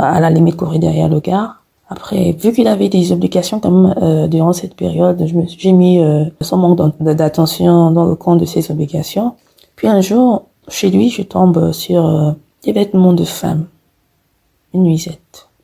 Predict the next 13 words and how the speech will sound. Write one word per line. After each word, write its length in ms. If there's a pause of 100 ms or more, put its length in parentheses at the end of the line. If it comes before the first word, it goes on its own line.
(760)
Euh, 100
j'ai 140
craqué. 640 (680)
Euh, 260
enfin, 240 (400)
ouais, 180
j'ai 160
craqué 380
comme 160
toute 200
femme 220
aurait 200
fait. 260